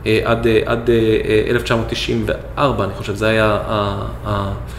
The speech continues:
הדור הספציפי הזה. תשעים וארבע או אלפיים וארבע? פאק, אני כבר לא זוכר. אלפיים וארבע. בכל מקרה, אז, אז, אז, אה, אז הדור הזה ספציפית זוכר מה שעברו ההורים שלהם, ולהפך, דווקא בגלל זה יש להם כזה סוג של כזה,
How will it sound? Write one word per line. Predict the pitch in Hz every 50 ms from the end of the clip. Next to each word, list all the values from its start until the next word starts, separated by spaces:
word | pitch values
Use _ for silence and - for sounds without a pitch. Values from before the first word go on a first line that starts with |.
| - - - - - - -
הדור | 113 107 120 117
הספציפי | 120 120 - 110 - - 110 - - 104
הזה. | 101 98 - - - - - - - - - - - - - - - - - - - - - -
תשעים | - - -
וארבע | 165 170 165 165
או | 147
אלפיים | 120 117 - 117 113 110
וארבע? | 107 104 - 117 - - - - - - - - - - -
פאק, | - -
אני | - 101
כבר | - -
לא | -
זוכר. | 107 110 - - - -
אלפיים | - - 127 117 104
וארבע. | 104 90 87 - - - - - - - - - -
בכל | 139 - 226 247
מקרה, | 247 233 233 - 123 110 104 110 120 - - - -
אז, | 113 113 113 - - -
אז, | 117 110 107 - - - -
אז, | - 113 110 107 110 - - - - - -
אה, | 113 107 107 107 107 107 104 104 104 104 101 - - - - - - - - - - - - - - - - - - - - - - - - - - - - -
אז | 117 104 98 -
הדור | - 107 107 110 147 156 170
הזה | 165 170 165
ספציפית | 165 - 143 - - 202 196 160 131
זוכר | 123 120 - 165 156
מה | 151 151 143
שעברו | - 147 120 123 147 151
ההורים | 135 143 202 226
שלהם, | - 233 220 180 135
ולהפך, | 135 123 123 143 175 180 - - 110 113 117 127 123 131 127
דווקא | 139 151 165 - 202
בגלל | 180 160 147 135 127
זה | 120 127
יש | 120 123 120 -
להם | 127 123 123
כזה | - 123 113 113
סוג | 110 - 131 123
של | - 139 123 -
כזה, | - 117 117 117